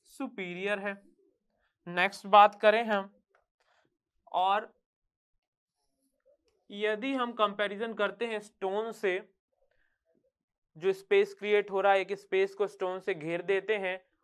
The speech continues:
और at the same time हम दूसरी जगह ब्रिक से घेर देते हैं, तो जो, अ, insulation of heat और साउंड है वो हमको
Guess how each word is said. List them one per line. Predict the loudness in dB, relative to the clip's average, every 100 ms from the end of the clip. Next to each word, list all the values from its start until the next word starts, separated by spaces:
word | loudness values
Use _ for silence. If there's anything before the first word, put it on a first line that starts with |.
| 0
और | 8 8 8 2 _ _ -20 -20 -18 0
at | 0 2
the | 0 0
same | -2 -4 -4 0
time | 0 0 -6 -14 _ -4
हम | -4 -4
दूसरी | -8 -8 -2
जगह | 0 2 2 0
ब्रिक | -2 -6 -4
से | -2 -2
घेर | -2 -6
देते | -6 -6 -4 -6
हैं, | -6 -8 _ _ _ _ _ 0
तो | 0
जो, | 2 -2 -4 _ _
अ, | -4 -2 -2 -6 -10
insulation | -10 -8 0 2 2 0 -2 0 4
of | 6 4 0 -20 -8
heat | -4 -4 -4
और | 2 2
साउंड | 2 2 0 0
है | 0 0 0 _ _ 0
वो | 4
हमको | 6 4 0 0 2